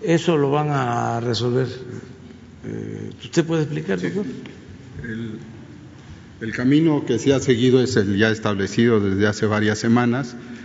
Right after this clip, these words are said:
Speaker 2: Se ha acordado tener, que lo hicimos ayer,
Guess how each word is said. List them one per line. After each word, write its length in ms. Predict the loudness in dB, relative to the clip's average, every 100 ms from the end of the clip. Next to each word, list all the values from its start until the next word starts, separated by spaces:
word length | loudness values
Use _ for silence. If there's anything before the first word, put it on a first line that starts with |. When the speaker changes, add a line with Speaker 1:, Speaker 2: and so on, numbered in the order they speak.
| -18 -4
Speaker 2:
Se 120 | -2
ha 40 |
acordado 500 | 0 2 4 4 2
tener, 460 | 2 2 2 0 -4
que 120 | -4
lo 100 | -2
hicimos 460 | 0 2 2 0 -2
ayer, 680 | 0 2 0 -4 -14 -16